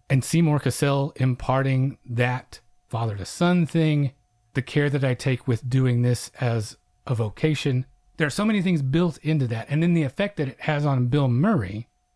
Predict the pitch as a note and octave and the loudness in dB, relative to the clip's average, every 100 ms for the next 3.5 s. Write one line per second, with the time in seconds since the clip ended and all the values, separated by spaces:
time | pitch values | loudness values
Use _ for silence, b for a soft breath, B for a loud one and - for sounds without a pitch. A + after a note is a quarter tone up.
0 | _ _ - D3+ F3+ F3+ F3+ - D3 D3 | _ _ -2 0 2 0 -2 -2 0 2
1 | D#3+ C#3+ C#3+ C#3+ C#3 B2+ B2 - E3+ E3 | 2 0 0 0 0 0 -2 -4 -2 0
2 | - D3+ C3+ B2+ A#2+ A#2 - B2 G#2 F#2 | 0 0 0 0 -2 0 0 0 -2 -6
3 | G2+ F#2+ - - - | -8 -12 -18 -20 -20